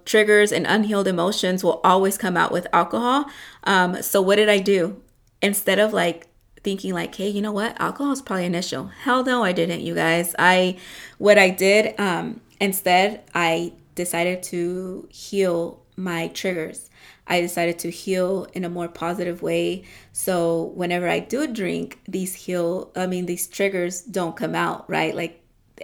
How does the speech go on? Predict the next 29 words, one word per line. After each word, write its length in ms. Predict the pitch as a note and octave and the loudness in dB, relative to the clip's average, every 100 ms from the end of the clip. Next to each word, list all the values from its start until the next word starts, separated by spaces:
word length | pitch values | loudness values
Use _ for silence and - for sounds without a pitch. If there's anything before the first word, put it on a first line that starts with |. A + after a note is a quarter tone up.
| - | -2
I 80 | E3+ | 0
don't 140 | F3+ | 0
have 160 | E3+ E3+ | -2 -4
anything 320 | E3+ F3+ F3 | -6 -8 -12
to 120 | - | -12
complain 360 | - G3 B3 C#4+ | -12 -10 -6 -4
about 400 | A#3+ G3 G3+ - - - _ | -2 -2 -2 -6 -20 -20 _
because 260 | - A#3+ | -4 -2
I 160 | A3+ A3 | 2 2
already, 580 | A3 A3+ A3 G#3+ G#3+ A3 - _ - | 4 2 2 0 -2 -6 -20 _ -4
um, 440 | G#3 G3+ F#3+ F#3+ - - _ _ _ | 0 2 0 -4 -12 -20 _ _ _
talked 280 | - A#3 A3+ | 0 0 2
about 280 | F#3 F3 | 4 4
it 200 | F#3 F#3+ | 4 2
when 440 | G3+ G3+ G3 F#3+ - - | 2 4 4 2 -4 -4
I 160 | F3+ | -2
was 160 | F3 F3+ | -2 -2
sober 460 | - G4+ A#3+ E3 - | 2 4 4 2 0
and, 500 | F#3+ F3+ F3 F3 F3 - | -4 -2 -4 -4 -6 -6
you 120 | F3 | -4
know, 180 | D#3 D#3+ | -2 -2
like, 220 | F3+ - | -4 -2
with 140 | F3 | -6
whoever 360 | - F#3+ F#3 F#3+ | 2 2 4 4
it 100 | E3+ | 4
was 240 | D3+ E3+ | 2 2
or 60 | F#3+ | 0
whatever, 340 | F3+ E3+ F#3+ | 0 0 0
like, 220 | A3 F#3+ | 0 -2